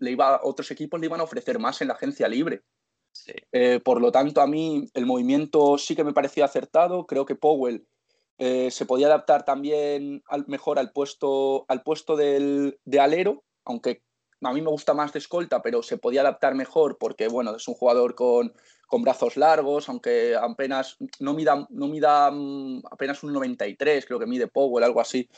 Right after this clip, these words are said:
Speaker 1: Sí que es
Speaker 2: Sí.
Speaker 1: un jugador con,
Speaker 2: Tiene
Speaker 1: con
Speaker 2: mucha
Speaker 1: mucho
Speaker 2: envergadura.
Speaker 1: Eso es, mucha envergadura
Speaker 2: Sí.
Speaker 1: y, y así, pero... y, y lo que mencionabas de, de Aaron Gordon, yo con Aaron Gordon... a mí, mu-, mucha gente de, de Blazers pi-, pe-,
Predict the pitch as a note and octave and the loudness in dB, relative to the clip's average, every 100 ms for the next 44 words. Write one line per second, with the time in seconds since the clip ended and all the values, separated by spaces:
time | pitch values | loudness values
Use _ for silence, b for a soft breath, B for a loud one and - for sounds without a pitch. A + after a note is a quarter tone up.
0 | b - - C#3 C3+ C3 G#2 - C#3 C#3 | b -6 0 2 4 2 0 0 4 4
1 | C3+ C3+ C3+ C3 C3 C3 - b b b | 2 0 0 2 0 -4 -12 b b b
2 | b b b b _ _ - C#3+ C#3 C3 | b b b b _ _ 2 4 4 2
3 | A#2+ - G#2 G2+ G#2 G#2+ - C#3+ C3 C3 | -2 -4 -4 -2 -2 -4 -6 -8 -2 0
4 | D#3+ D3+ D3 C#3 C#3 C3+ D#3 F#3 G#3+ G#3 | 0 -4 -4 -2 0 2 0 0 0 -2
5 | b b b _ C3+ B2+ B2+ B2 A#2+ A#2+ | b b b _ -4 0 0 0 0 -2
6 | A#2 A2+ - - A#2 - G3 - B2 A#2+ | -2 -4 -6 -2 0 0 -2 0 4 2
7 | - - C#3+ D3+ D3+ D#3 D3 D3 D#3+ G#3+ | 2 -6 -4 2 2 2 0 -2 -2 -2
8 | A3 G#3 G3+ F#3 F3+ E3 E3 G3 E3 F3+ | -2 -2 -2 0 -4 -4 -4 -4 -4 -8
9 | - _ B2 D#3+ F#3+ F#3+ F#3+ F3 D#3+ F#3 | -12 _ -4 -2 0 0 0 0 0 0
10 | G3 F#3+ G3 G3+ _ - B B B B | 2 0 -2 -6 _ -20 B B B B
11 | B B _ - B2 E3 A3 A3+ - _ | B B _ -4 -2 -2 -4 -4 -8 _
12 | D#3 E3+ F3 G3 - F3+ A3+ A#3 G3+ - | -10 -8 -8 -4 -2 0 -2 -2 -6 -8
13 | - C3 C3 C3 C3 B2+ C3 F3 F#3+ E3 | -10 -6 -4 -2 -4 -2 0 0 0 -2
14 | D#3 - C#3+ C3 - A#2+ | -2 -2 -6 -4 -4 -8